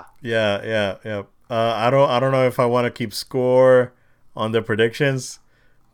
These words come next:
but, uh, I, I, yeah, like I said, we usually do pretty good at those. So, uh, come ready, and, uh, and, and you, you can judge us the following week. It's like, "You guys know none." <laughs> So,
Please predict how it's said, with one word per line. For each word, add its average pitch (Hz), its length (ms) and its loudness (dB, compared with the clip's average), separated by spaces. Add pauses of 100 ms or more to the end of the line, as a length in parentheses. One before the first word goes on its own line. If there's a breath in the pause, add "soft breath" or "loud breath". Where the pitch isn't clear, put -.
but, 110 320 4
uh, 107 440 0 (1120)
I, 123 120 -4
I, 117 380 -2 (160)
yeah, 113 340 0 (280)
like 120 160 -2
I 117 60 0
said, 120 280 -2
we 127 180 -2
usually 127 460 -2
do 120 100 -2
pretty 120 240 -4
good 110 160 -2
at 104 80 -4
those. 92 280 -2
So, 101 560 -6
uh, 98 260 -2 (320 soft breath)
come 139 280 2
ready, 139 480 4 (520 soft breath)
and, 117 220 0
uh, 110 400 0
and, 117 300 -6
and 123 200 -2
you, 135 160 0
you 127 400 -2
can 143 160 -4
judge 120 280 0
us 117 160 -2
the 123 80 -6
following 107 480 -2
week. - 340 -8 (220)
It's - 180 -16
like, 110 140 -4 (280 loud breath)
"You 135 140 -2
guys 165 260 6
know 151 200 2
none." 131 540 0
<laughs> - 720 -20
So, - 200 -12